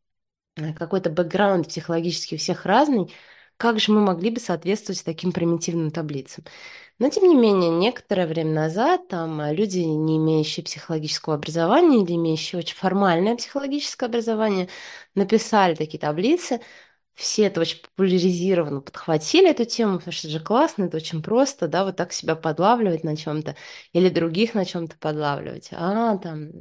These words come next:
горло болит, не можешь чё-то высказать. Тошнит, это ты перебрал, границы твои нарушили, ты в себя много всего взял, вот щас это будешь выплёвывать. Ну, такое. Ам,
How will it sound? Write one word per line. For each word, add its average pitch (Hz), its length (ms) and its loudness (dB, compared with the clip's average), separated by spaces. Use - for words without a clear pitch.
горло 220 380 0
болит, 254 320 2
не 151 100 0
можешь 175 240 0
чё-то 202 240 -6
высказать. 185 340 -4
Тошнит, 233 800 4
это 202 200 0
ты 208 220 2
перебрал, 175 640 0
границы 165 480 0
твои 151 180 -2
нарушили, 151 640 -2
ты 156 160 -12
в 156 60 -14
себя 151 280 -2
много 151 260 -2
всего 156 220 -8
взял, 185 280 -4
вот 156 120 -14
щас - 260 -10
это - 160 -12
будешь 156 260 -8
выплёвывать. 190 760 2
Ну, 185 180 -4
такое. 202 640 0
Ам, 170 880 -4